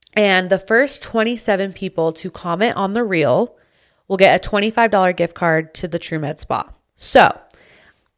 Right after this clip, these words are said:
I will be posting the reel tomorrow morning. I'll do, like, a, maybe I'll do a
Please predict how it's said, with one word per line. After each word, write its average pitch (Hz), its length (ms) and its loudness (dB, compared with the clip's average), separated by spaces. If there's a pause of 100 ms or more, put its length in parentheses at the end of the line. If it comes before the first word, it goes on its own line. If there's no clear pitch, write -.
(340)
I 202 140 6
will 220 80 6
be 240 80 0
posting 247 320 2
the 247 80 -2
reel 240 180 4
tomorrow 214 380 0
morning. 208 500 -2 (360)
I'll 185 120 -4
do, 190 180 -4
like, 190 240 0
a, 165 400 0
maybe 170 260 -6
I'll 180 120 -4
do 170 240 -8
a 147 340 -6